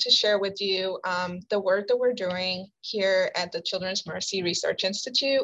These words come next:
and particularly within our program, Genomic Answers for Kids. Um, and of course, we will be highlighting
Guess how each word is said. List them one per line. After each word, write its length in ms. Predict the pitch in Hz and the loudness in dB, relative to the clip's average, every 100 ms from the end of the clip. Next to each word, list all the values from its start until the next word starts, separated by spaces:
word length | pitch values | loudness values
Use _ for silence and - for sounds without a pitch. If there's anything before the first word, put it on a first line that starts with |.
| - | 0
and 220 | 190 202 | -2 2
particularly 800 | 190 185 185 - 185 185 175 170 | 0 2 0 0 -2 0 0 0
within 420 | 175 175 165 165 165 | 0 0 0 -4 -4
our 140 | 165 | -4
program, 500 | 165 254 247 240 240 | 0 2 4 2 2
Genomic 440 | 240 185 175 175 175 | -2 -2 -2 -2 0
Answers 380 | 160 165 - 165 | 0 -2 -4 -6
for 160 | - - | -6 -8
Kids. 520 | - - 185 - - - - - - - | -4 -4 -4 -12 -18 -18 -16 -16 -6 2
Um, 320 | 190 190 190 | 4 4 2
and 160 | 208 214 | 0 0
of 80 | 214 - | -2 0
course, 400 | 226 220 226 - | 4 4 4 0
we 140 | 208 | -2
will 180 | 196 185 | 0 -2
be 160 | 175 175 | -2 -4
highlighting 680 | 185 190 190 180 180 175 | -2 0 2 2 0 -2